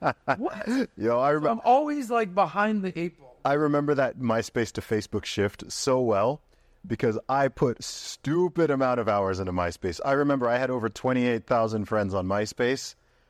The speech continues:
Speaker 1: when, um, it started to decline and Facebook started to take over.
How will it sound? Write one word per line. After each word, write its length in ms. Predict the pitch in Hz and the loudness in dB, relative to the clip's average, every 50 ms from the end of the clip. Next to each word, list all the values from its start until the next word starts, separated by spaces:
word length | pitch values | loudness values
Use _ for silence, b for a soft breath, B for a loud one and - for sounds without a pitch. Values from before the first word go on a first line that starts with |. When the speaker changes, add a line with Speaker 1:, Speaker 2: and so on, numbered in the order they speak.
| _ _ _ | _ _ _
Speaker 1:
when, 640 | 104 107 117 117 117 117 113 113 113 113 113 117 - - _ - | -2 0 0 2 2 2 2 2 2 2 0 0 -2 -6 _ -2
um, 500 | 123 113 104 104 104 101 101 101 104 104 - | 0 2 2 2 2 2 0 -2 -4 -4 -4
it 120 | - 123 - | -6 -6 -6
started 400 | - - 131 113 110 110 107 - | -2 0 0 2 2 0 -2 -2
to 100 | - 123 | -4 -4
decline 580 | 101 - 107 - - 113 110 107 110 110 107 104 | -4 -4 -6 -4 0 0 2 2 2 2 0 0
and 160 | 95 95 - | -2 -4 -2
Facebook 380 | - 117 110 - - - 113 - | -2 -2 -2 -2 -4 -6 -6 -4
started 320 | - 127 113 110 110 104 | -2 -2 0 0 0 -2
to 80 | - 120 | -2 -2
take 140 | 110 107 | -2 0
over. 280 | - 117 110 101 117 117 | 0 0 0 0 -2 -2